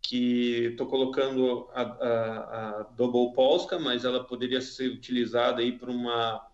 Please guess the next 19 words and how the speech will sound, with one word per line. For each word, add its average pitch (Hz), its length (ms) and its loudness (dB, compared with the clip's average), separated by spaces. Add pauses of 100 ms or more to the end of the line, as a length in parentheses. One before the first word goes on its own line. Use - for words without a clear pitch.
(680)
pra 117 100 -4
uma 117 120 2
barley 123 340 6
wine, 135 600 0
né? 127 180 0
Que 131 140 -6
é - 20 0
uma 123 140 -2
cerveja 123 720 -2
de 117 140 -8
estilo 120 640 -4
inglês. 135 640 2
Tem 123 140 -2
American 127 460 0
Barley 120 260 4
Wine 123 320 2
também, 120 300 -6
que 123 120 -8
é 113 180 -6